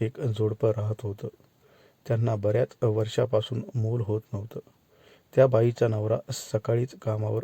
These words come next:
निघून जायचा व थेट संध्याकाळीच घरी यायचा. एका प्रायव्हेट कंपनीत तो कामाला होता.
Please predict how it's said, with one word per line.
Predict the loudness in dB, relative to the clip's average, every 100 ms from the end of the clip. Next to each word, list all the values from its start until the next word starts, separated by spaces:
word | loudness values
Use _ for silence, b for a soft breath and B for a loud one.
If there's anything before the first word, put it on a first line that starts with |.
| -4
निघून | -2 -2 -2 -2 0
जायचा | -4 -4 -8 -12 _ b b b b
व | -2 -2
थेट | 2 2 2 -4 -8
संध्याकाळीच | -4 -4 0 -2 0 -4 -4
घरी | -2 0 0 -2
यायचा. | -4 -6 -10 -12 _ _ _ b b b b b _
एका | 0 4 4 2 _ _ 2
प्रायव्हेट | 4 6 4 2
कंपनीत | -2 0 0 0 -2 -8 _ -6 -2 0
तो | 0
कामाला | 0 0 -2 -2
होता. | -2 -6 -8